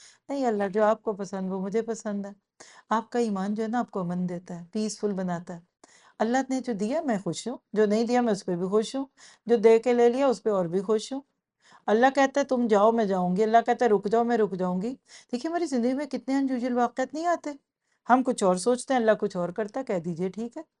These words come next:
आप क्या, "हाय, ये क्यों?" फिर कोसते, फिर लोग लड़ते, "क्यों किया, आपकी वजह से हुआ, तुमने ये कराया, तुमने कराया।" रदीतु बिल्लाहि रब्बन,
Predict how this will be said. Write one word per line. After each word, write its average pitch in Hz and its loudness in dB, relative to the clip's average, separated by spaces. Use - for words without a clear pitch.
आप 202 2
क्या, 202 -2
"हाय, 202 -2
ये 226 -4
क्यों?" 208 -4
फिर 269 -4
कोसते, 269 -4
फिर 247 -6
लोग 254 -4
लड़ते, 254 -2
"क्यों 277 0
किया, 233 -2
आपकी 240 0
वजह 214 -2
से 214 -4
हुआ, 233 2
तुमने 254 -2
ये 214 2
कराया, 208 0
तुमने 277 -4
कराया।" 226 0
रदीतु 226 -4
बिल्लाहि 247 -4
रब्बन, 247 -6